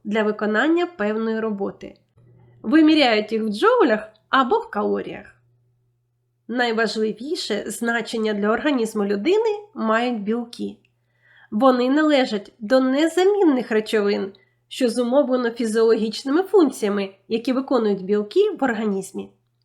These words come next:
Білки — це органічні речовини, що складаються із залишків амінокислот, які з'єднані між собою у вигляді ланцюжка.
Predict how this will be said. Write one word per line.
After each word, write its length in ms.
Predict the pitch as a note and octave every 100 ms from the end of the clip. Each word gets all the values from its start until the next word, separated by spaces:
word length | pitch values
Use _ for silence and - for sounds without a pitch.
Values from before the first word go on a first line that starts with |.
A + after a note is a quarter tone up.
| _ _ _ _ _ -
Білки — 720 | G#3+ A3+ G#3 G#3 B3 C#4+ E4 - _ _ _
це 180 | - C4+
органічні 760 | C4+ C#4+ F#4 F#4 C4 - G#3+
речовини, 760 | G3+ G3+ G3 G3 E4 D#4+ F#3+ G3 _ _ -
що 200 | - B3+
складаються 960 | - A#3+ G#3+ C#4+ F4+ C#4 - G3+ G3+ -
із 220 | A3+ G3+
залишків 580 | F#3 A3+ C#4+ D4+ - D4+ -
амінокислот, 840 | A3 G#3+ G#3 G#3 C4 - A3 G3 - _ _ _
які 320 | A3 C#4 D4 G4+
з'єднані 540 | G4 G#4 - B3 A3+
між 180 | G#3+ -
собою 500 | G#3 G3+ D4 F#4 G4
у 80 | A#3
вигляді 400 | F#3+ A3 A#3 G#3+
ланцюжка. 640 | A3+ A#3 B3 - - F3+